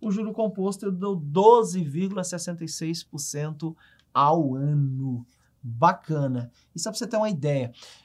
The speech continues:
Guarde essa situação. Observe que o juro composto, né, um período maior que um, ele é sempre maior que o juro simples.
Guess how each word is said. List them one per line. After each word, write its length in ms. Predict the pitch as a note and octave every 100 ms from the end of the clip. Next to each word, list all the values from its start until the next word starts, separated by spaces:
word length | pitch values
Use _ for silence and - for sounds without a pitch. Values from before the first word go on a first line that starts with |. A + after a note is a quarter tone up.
| _
Guarde 540 | - C3+ G#3+ C4+ B3 A3
essa 180 | G3+ G3
situação. 640 | F#3+ E3+ D#3+ D#3+ D3+ G3+ -
Observe 440 | F3+ G3 A3 A3 G3
que 80 |
o 40 | G3+
juro 180 | F#3 F3+
composto, 720 | F3 D3+ E3 E3 F#3 F#3+ - _ _ -
né, 340 | C#3+ F3 C#4+ - _ _ _ _ _ _ -
um 140 | F3+ F3
período 340 | F#3+ E3+ E3+
maior 380 | E3 D3+ D#3 -
que 160 | E3
um, 200 | D3 C3+ - _ - _ -
ele 180 | F3+ F3
é 60 |
sempre 400 | E3 A3 A3+ A3+
maior 420 | G#3 F3 D#3 E3+
que 60 | D#3+
o 40 |
juro 200 | C3+ C3+
simples. 600 | C3+ C#3 C3+ D#3 A3 -